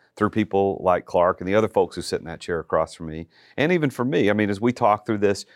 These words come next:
you get indirect mentorship. You need to have a coach in your life. You need to have a mentor. You need to have someone to help you speed up the process, because Clark could have done all that on his own,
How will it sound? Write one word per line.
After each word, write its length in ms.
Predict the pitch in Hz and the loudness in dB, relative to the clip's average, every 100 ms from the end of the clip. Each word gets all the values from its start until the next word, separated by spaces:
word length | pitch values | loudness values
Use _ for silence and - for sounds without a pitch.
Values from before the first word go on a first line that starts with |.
| _ | _
you 140 | 110 110 | -6 -2
get 160 | 113 | -2
indirect 420 | 131 135 110 - | 0 2 2 2
mentorship. 480 | - 110 101 90 87 - | -4 -4 -2 -2 -6 -6
You 120 | 110 | -4
need 440 | 110 120 131 139 | -2 0 0 -2
to 80 | 113 | -4
have 260 | 107 104 98 | -2 0 -2
a 60 | |
coach 360 | 90 101 101 - | -2 -2 -2 -4
in 60 | 82 | -10
your 140 | 78 | -8
life. 180 | 78 80 | -8 -8
You 60 | |
need 120 | 98 110 | -8 -4
to 40 | |
have 100 | 117 | -4
a 60 | 101 | -2
mentor. 400 | 95 92 87 85 | -4 -4 -4 -4
You 80 | 87 | -6
need 140 | 107 | -6
to 80 | 107 | -4
have 160 | 101 | -4
someone 320 | - 92 92 80 | -4 -4 -4 -4
to 80 | |
help 240 | 85 92 - | -2 -4 -4
you 100 | 92 | -8
speed 380 | - - 117 117 | -10 -6 0 0
up 100 | - | -2
the 80 | |
process, 540 | 87 90 95 - 73 - - - _ | -4 -2 -2 -4 -8 -8 -18 -20 _
because 400 | 107 139 117 110 - _ - | 0 4 2 0 -10 _ -2
Clark 260 | 143 190 | 2 2
could 120 | 185 | 2
have 80 | 156 | 2
done 180 | 131 131 | 4 4
all 140 | 123 | 4
that 180 | 117 113 | 4 4
on 140 | 110 107 | 2 0
his 120 | 98 | 0
own, 380 | 139 240 320 | 0 0 -2